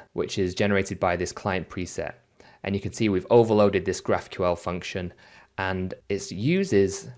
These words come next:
a kind of a hash, uh, a plain object, where the key is the f-,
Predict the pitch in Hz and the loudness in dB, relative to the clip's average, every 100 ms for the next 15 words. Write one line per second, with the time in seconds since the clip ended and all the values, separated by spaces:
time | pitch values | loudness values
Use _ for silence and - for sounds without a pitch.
0 | - - 123 113 92 - 113 82 - - | -14 -4 0 0 0 0 -2 -2 -4 -8
1 | - 90 90 - 69 - 98 - 143 117 | -8 -6 -4 -4 -4 -6 -4 4 4 6
2 | 117 104 92 87 82 - - - _ 104 | 2 2 0 -2 -2 -10 -20 -20 _ 2
3 | 95 92 - - 139 143 - 117 120 107 | 2 2 -2 2 2 2 0 0 0 0
4 | - - | -6 -14